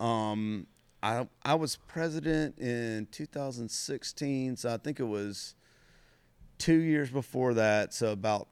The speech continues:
thirteen or fourteen, I incorporated a live weigh-in. And, man, I'm gonna tell you, I can't, I, you know, a, uh, a legal pad wouldn't be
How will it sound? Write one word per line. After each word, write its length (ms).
thirteen 460
or 80
fourteen, 1120
I 180
incorporated 760
a 40
live 480
weigh-in. 680
And, 500
man, 200
I'm 60
gonna 100
tell 200
you, 240
I 100
can't, 400
I, 140
you 140
know, 400
a, 280
uh, 380
a 120
legal 440
pad 460
wouldn't 280
be 260